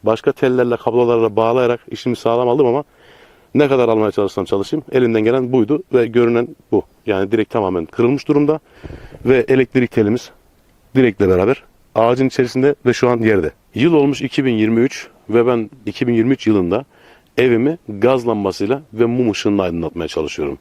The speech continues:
Gece bu şekilde sabaha kadar artık mum ve gaz lambası.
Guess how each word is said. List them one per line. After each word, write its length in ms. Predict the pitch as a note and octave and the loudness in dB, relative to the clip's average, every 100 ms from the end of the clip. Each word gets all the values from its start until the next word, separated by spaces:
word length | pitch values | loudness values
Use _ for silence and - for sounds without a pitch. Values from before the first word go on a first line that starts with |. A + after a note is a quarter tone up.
| - | -4
Gece 260 | A2 A2+ A#2+ | 0 2 0
bu 60 | |
şekilde 440 | A2+ G#2 G2 F#2 F2 _ _ - | 0 -2 -2 -2 -4 _ _ -12
sabaha 320 | - A2 F#2 | -4 -2 -2
kadar 220 | F2 G#2+ | -2 -4
artık 340 | A2 G2+ F2+ G2+ | -2 -6 -8 -4
mum 220 | A#2 G2 - | -2 -4 -4
ve 60 | A2+ | -2
gaz 260 | G2+ F2+ | -2 -4
lambası. 340 | E2 D2+ C#2 | -8 -10 -12